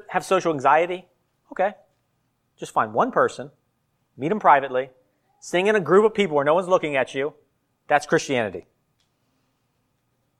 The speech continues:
This is what it means to be a Christian, to take the name. Chrysostom said, "By this name hath the world been converted,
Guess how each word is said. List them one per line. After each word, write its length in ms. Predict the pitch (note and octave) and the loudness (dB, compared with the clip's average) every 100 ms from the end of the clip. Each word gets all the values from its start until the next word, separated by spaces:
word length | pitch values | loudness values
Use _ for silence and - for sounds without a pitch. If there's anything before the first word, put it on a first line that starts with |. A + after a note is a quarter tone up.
| _ - | _ 0
This 180 | G3 A3+ | 2 2
is 80 | F#3+ | 2
what 140 | G3 | 2
it 60 | E3+ | 2
means 380 | D#3+ D#3+ D#3 - | -2 -4 -6 -8
to 100 | A2 | -8
be 300 | - C#3+ C#3+ | -4 0 0
a 60 | |
Christian, 400 | C3+ C3+ A#2 A2+ | 0 -4 -6 -10
to 100 | G#2 | -12
take 320 | G#2 - D#3 E3 | -10 -4 -4 -2
the 80 | |
name. 340 | D3 A#2+ F#2+ G2 _ _ _ _ _ _ _ _ _ _ _ _ _ _ | -6 -6 -8 -16 _ _ _ _ _ _ _ _ _ _ _ _ _ _
Chrysostom 400 | D#3 D3 C3+ C#3+ | -6 -6 -6 -6
said, 440 | - C#3 C3 C3 _ _ _ _ | 0 2 2 0 _ _ _ _
"By 200 | B2+ C3 | 2 2
this 320 | A#2+ E3+ G3+ | 4 0 0
name 400 | D#3+ C#3 B2+ B2+ | -2 0 0 -2
hath 220 | A#2+ A#2 | -2 -2
the 80 | - | -2
world 320 | G#2+ A#2+ B2+ | -2 0 0
been 140 | B2+ B2 | -4 -10
converted, 480 | A#2+ G#2+ G2 F2+ | -14 -10 -10 -10